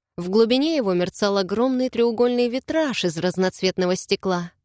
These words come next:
Потемневший от времени, но почти целый, он всё ещё поражал красотой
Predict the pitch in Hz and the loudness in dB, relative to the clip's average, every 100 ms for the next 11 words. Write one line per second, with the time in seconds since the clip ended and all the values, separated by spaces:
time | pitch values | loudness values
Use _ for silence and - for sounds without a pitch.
0 | _ _ _ _ _ _ _ _ - - | _ _ _ _ _ _ _ _ -8 -2
1 | 190 185 180 - 175 170 160 180 185 190 | 0 2 0 0 -2 -2 -2 0 2 0
2 | 202 202 190 180 - 185 - - 175 170 | -2 -4 -4 -4 -4 -6 -6 -2 -2 -2
3 | 196 - _ _ _ _ _ _ - 190 | -6 -12 _ _ _ _ _ _ -2 -2
4 | - - 262 247 262 - 220 202 220 214 | -2 -2 -2 0 -2 0 0 2 0 -2
5 | 202 190 - - 277 277 180 - | -6 -6 -6 -4 -4 -6 -8 -20